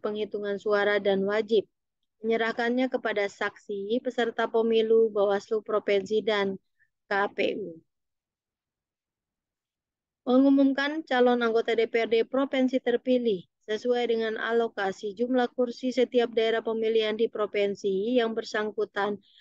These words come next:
dan membuat berita acaranya. Melaksanakan putusan Bawaslu dan Bawaslu Provinsi,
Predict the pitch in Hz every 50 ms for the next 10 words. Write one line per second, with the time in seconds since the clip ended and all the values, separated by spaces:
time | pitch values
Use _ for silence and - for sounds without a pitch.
0 | - _ _ - 262 285 285 277 269 254 240 226 220 214 202 208 214 220 226 208
1 | - 202 196 190 190 - 208 196 196 196 190 190 190 190 196 214 - _ _ _
2 | _ _ _ _ _ _ _ _ _ _ _ - 214 214 220 220 - 226 208 202
3 | 202 - 233 247 269 277 262 262 240 254 - 262 247 254 247 240 233 226 220 226
4 | 220 - 226 214 202 202 202 202 202 208 202 196 202 202 208 - - - 220 202
5 | 202 190 185 - - 226 220 - 220 226 208 - 214 214 214 214 - - 247 262
6 | 285 339 -